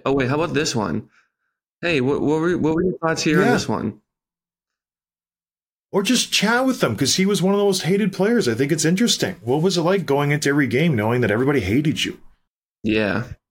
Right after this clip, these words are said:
Speaker 2: What did you think of going into Boston Gardens knowing you were gonna be jumped and killed and everybody was just l-, gunning for you? I think it'd be interesting, but we won't do it. I respect your feelings.
Speaker 1: So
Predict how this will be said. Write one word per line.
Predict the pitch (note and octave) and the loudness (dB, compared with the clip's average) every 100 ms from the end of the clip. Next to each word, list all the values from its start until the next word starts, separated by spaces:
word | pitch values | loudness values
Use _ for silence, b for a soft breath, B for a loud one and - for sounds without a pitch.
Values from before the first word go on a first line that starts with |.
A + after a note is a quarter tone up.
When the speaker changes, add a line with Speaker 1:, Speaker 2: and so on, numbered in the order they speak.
| _ _ _ - | _ _ _ -4
Speaker 2:
What | C3+ | 0
did | E3 | 2
you | F#3 | 0
think | F#3 G3+ F#3+ | 0 -2 0
of | |
going | D#3 D#3+ D#3+ | 0 0 0
into | D3+ | 0
Boston | C3+ C#3+ D3+ - C3 | 0 0 0 -2 -2
Gardens | C3+ F3+ C3 | 0 0 0
knowing | A2 B2 C#3+ | 0 0 0
you | C#3 | 2
were | C3 | 2
gonna | A#2+ C3 | 2 0
be | B2 | 0
jumped | F#2 - A2+ C#3+ E3 - G#2+ | -2 0 0 0 -2 -4 -4
and | F2+ F2+ | -2 -2
killed | - B2+ D#3+ F3+ | -4 -2 0 0
and | A2+ | -2
everybody | G#2 C3 C3+ C#3+ | -2 0 0 2
was | B2+ | 0
just | B2+ B2 - - b b b b _ - | 0 0 -4 -10 b b b b _ -6
l-, | F#2+ - - - - | -6 -6 -20 -14 -4
gunning | A#2+ F#3 G3 | 0 2 0
for | - F#2+ | -2 -6
you? | - - | -8 -2
I | F3 | 0
think | A#3+ | 0
it'd | B3+ | 0
be | A#3 | 2
interesting, | A#3+ G#3 - - - _ | 2 0 0 -4 -6 _
but | C#3 | -2
we | C#3+ G3+ | 0 2
won't | C4 A#3+ | 2 0
do | F3 F3 | 0 0
it. | F3+ - | 0 -4
I | D#3+ | 0
respect | D#3+ D#3+ - F3+ - | 0 0 0 -2 0
your | F#3+ | 0
feelings. | D3+ A#2+ C#3+ | 0 2 2
Speaker 1:
So | D3+ C#3 - | 2 0 -4